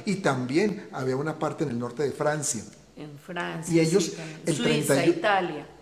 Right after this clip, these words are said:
Speaker 1: Sí, y el
Speaker 2: Ujú.
Speaker 1: treinta y uno de octubre... Eh, lo que hacían era como despedir el año, el año, ¿no? Con unas, con unos rituales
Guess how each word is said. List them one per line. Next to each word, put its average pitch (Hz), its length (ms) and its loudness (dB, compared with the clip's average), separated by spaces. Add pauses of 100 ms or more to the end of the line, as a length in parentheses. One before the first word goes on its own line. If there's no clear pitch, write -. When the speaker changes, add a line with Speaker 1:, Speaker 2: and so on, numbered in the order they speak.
(140)
Speaker 1:
Sí, - 520 -2
y 160 80 0
el 147 80 2
Speaker 2:
Ujú. 180 80 -2
Speaker 1:
treinta 151 240 0
y 139 120 0
uno 214 180 4
de 220 100 6
octubre... 180 800 4 (260)
Eh, 135 440 4
lo 139 140 -2
que 139 80 -6
hacían 156 380 0
era 170 560 -2
como 127 520 0
despedir 147 580 2
el 170 120 4
año, 123 320 -4 (120)
el 127 140 -6
año, 175 320 -2 (380)
¿no? 190 340 -4
Con 135 180 -2
unas, 165 200 2
con 135 200 -2
unos 165 260 2
rituales 139 880 2